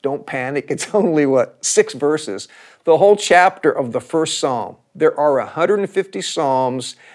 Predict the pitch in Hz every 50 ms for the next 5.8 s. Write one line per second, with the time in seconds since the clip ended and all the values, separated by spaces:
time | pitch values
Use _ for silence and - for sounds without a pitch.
0 | - - _ _ - 156 156 156 147 156 143 131 135 - _ _ _ _ _ _
1 | _ - - - - 180 202 220 226 - - 254 226 - - - 185 151 139 165
2 | 180 202 196 165 147 - - 156 143 135 131 131 139 151 160 165 123 127 104 90
3 | - _ _ _ _ _ - _ _ - 143 147 147 139 139 143 135 131 131 123
4 | - 143 131 131 - - 165 196 220 214 185 165 147 - - - 175 175 - 170
5 | 156 - - 139 120 120 135 143 165 180 143 123 120 123 139